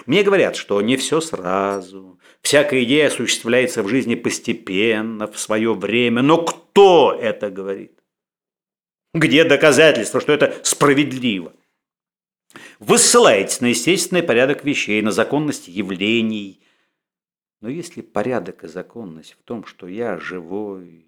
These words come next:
мыслящий человек, стою над рвом и жду, когда он зарастет сам или затянет его илом, в то время как, может быть, я мог бы перескочить через него или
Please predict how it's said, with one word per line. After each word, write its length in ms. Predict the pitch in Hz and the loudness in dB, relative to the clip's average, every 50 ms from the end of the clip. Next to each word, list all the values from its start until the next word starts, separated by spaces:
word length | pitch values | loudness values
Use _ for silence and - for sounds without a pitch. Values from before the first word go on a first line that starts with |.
| _ _ | _ _
мыслящий 920 | 85 85 87 95 120 135 131 - - - 95 92 - - - - - 82 80 | _ -16 -10 -8 -6 -6 -8 -8 -14 -20 -20 -20 -20 -20 -20 -20 -20 -20 -20
человек, 760 | - - - 87 87 87 95 104 110 98 90 _ _ _ _ _ _ _ _ _ _ _ _ _ _ _ _ | -20 -16 -16 -14 -14 -14 -16 -16 -18 -20 -20 _ _ _ _ _ _ _ _ _ _ _ _ _ _ _ _
стою 460 | - - - - - 92 92 131 180 | -16 -16 -12 -8 -6 -6 -4 -4 -6
над 240 | 165 135 110 104 95 | -4 -4 -4 -2 -2
рвом 680 | 104 101 92 101 95 85 85 90 85 78 76 73 73 _ _ _ _ _ _ _ _ _ _ _ _ _ _ | -2 0 0 -2 -4 -4 -6 -10 -12 -12 -14 -18 -20 _ _ _ _ _ _ _ _ _ _ _ _ _ _
и 120 | 101 101 | -10 -8
жду, 360 | 98 87 85 85 - 160 170 | -8 -8 -10 -10 -10 -10 -10
когда 480 | 170 - - 101 98 92 92 - 160 123 | -12 -8 -8 -6 -6 -6 -6 -4 -2 0
он 200 | 131 131 123 110 | 0 0 -2 -4
зарастет 840 | 95 87 113 120 113 117 117 117 - - - 131 131 131 131 - | -4 -2 0 0 0 0 -2 -4 -8 -10 -10 -8 -8 -8 -8 -8
сам 680 | - - - - - 95 85 82 78 76 78 - - _ _ _ _ _ _ _ _ _ _ | -8 -6 -6 -4 -4 -4 -4 -4 -4 -6 -10 -16 -20 _ _ _ _ _ _ _ _ _ _
или 200 | 104 98 104 104 | -8 -6 -4 -4
затянет 640 | 92 110 110 - - 120 117 117 113 110 107 107 - | -2 -2 -2 -2 0 0 0 0 0 -2 -4 -8 -12
его 320 | - 101 101 98 104 110 | -12 -10 -8 -8 -8 -8
илом, 840 | 110 - _ 123 110 95 92 90 85 85 85 80 80 80 78 73 _ _ _ _ _ _ _ _ _ _ _ | -10 -12 _ -16 -12 -10 -8 -8 -8 -8 -10 -10 -10 -12 -16 -20 _ _ _ _ _ _ _ _ _ _ _
в 100 | _ _ | _ _
то 140 | _ - 107 | _ -6 -4
время 240 | 98 107 110 107 104 | -2 -2 -2 -2 -2
как, 220 | - 110 104 - | -4 -6 -6 -6
может 200 | 107 110 107 98 | -6 -6 -6 -6
быть, 140 | - - _ | -8 -12 _
я 100 | 98 95 | -10 -6
мог 200 | 95 104 107 104 | -4 -4 -4 -4
бы 100 | 98 - | -4 -6
перескочить 1400 | - - _ _ - 101 101 110 - - - _ _ _ - 110 104 - - - - - 117 120 120 120 - _ _ | -8 -12 _ _ -8 -6 -6 -6 -6 -8 -12 _ _ _ -6 -6 -6 -6 -8 -10 -8 -4 -4 -4 -4 -6 -10 _ _
через 440 | - - - 101 117 117 110 98 | -18 -18 -18 -16 -18 -20 -20 -20
него 240 | - 110 107 117 113 | -20 -16 -14 -12 -12
или 300 | 107 101 104 104 95 - | -10 -10 -10 -10 -12 -14